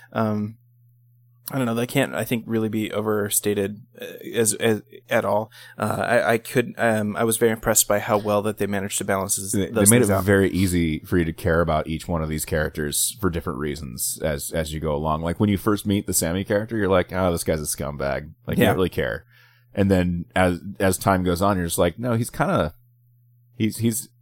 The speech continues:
Speaker 2: he's a good dude. Like, at heart, he's a good dude." And then Charlie, you know, he's just like, "Oh, you don't believe any of this bullshit." Like, and then, like, but even, even when they get to that point, like, when they're,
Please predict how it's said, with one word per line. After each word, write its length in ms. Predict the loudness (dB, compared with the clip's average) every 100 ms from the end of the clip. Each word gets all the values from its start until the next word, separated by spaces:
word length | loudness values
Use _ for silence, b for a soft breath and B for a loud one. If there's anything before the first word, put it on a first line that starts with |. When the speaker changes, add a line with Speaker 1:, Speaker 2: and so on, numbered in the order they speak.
| _ -2
Speaker 2:
he's 240 | 2 2
a 60 | 4
good 180 | 4
dude. 320 | 4 4 4 0
Like, 180 | 0
at 140 | 0 2
heart, 220 | 4 4
he's 120 | 2
a 40 | 0
good 180 | 0 2
dude." 220 | 2 2
And 120 | 0
then 100 | -2
Charlie, 540 | 2 4 4 2 0 b b b b -4
you 80 | 0
know, 340 | 2 2 -2 -12 _
he's 320 | -2 2 2
just 180 | 0 2
like, 260 | 2 2 2
"Oh, 100 | 4
you 100 | 4
don't 100 | 2
believe 160 | -2 -2
any 80 |
of 40 | -4
this 80 | -6
bullshit." 640 | -2 -2 0 2 2 0
Like, 440 | -2 -2 -2 -10 -20 _ _
and 180 | 2 4
then, 160 | 4 4
like, 300 | 2 0 -6 b b b _ _ _ _ _ _ _ _
but 540 | -14 -12 -14 0 2 6
even, 420 | 6 6 2 2
even 280 | 2 4 4
when 100 | 4
they 80 | 4
get 160 | 2 2
to 60 |
that 200 | 2 2
point, 280 | 2 0 2
like, 180 | -2 -2 -10 -18
when 260 | -2 0 2
they're, 440 | 2 2 0 -2